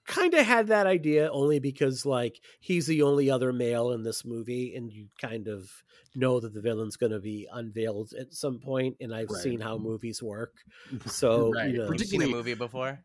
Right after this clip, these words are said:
Speaker 3: Yeah.
Speaker 2: movies
Speaker 1: <laughs> I've
Speaker 2: as
Speaker 1: seen it.
Speaker 2: formulaic as this one tends to be
Speaker 1: I've
Speaker 2: at times, yeah.
Speaker 1: Yeah,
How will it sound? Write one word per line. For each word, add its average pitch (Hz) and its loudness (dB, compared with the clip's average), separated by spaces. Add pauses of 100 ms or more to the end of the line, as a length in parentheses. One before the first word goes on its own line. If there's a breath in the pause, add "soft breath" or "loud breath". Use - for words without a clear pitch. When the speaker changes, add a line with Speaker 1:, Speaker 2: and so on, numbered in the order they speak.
(100)
Speaker 3:
Yeah. 151 2
Speaker 2:
movies 143 4
Speaker 1:
<laughs> 143 4
I've - -
Speaker 2:
as 139 0
Speaker 1:
seen 151 6
it. - -
Speaker 2:
formulaic 135 4
as 120 0
this 123 -2
one 110 -2
tends 110 -4
to 123 2
be 120 0
Speaker 1:
I've - -4
Speaker 2:
at - -12
times, 95 -8
yeah. 101 -4
Speaker 1:
Yeah, 392 -2